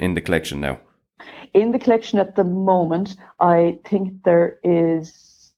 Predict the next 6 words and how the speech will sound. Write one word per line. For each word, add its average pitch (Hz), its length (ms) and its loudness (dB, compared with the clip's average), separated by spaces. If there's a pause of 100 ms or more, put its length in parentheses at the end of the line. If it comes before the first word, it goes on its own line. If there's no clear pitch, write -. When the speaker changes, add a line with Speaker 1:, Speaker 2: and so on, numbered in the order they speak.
(140)
Speaker 2:
maybe 175 460 0 (640)
five, 190 480 0 (260)
six, - 300 -6
seven 185 220 2
hundred. 220 280 2 (380)
Um, 175 640 4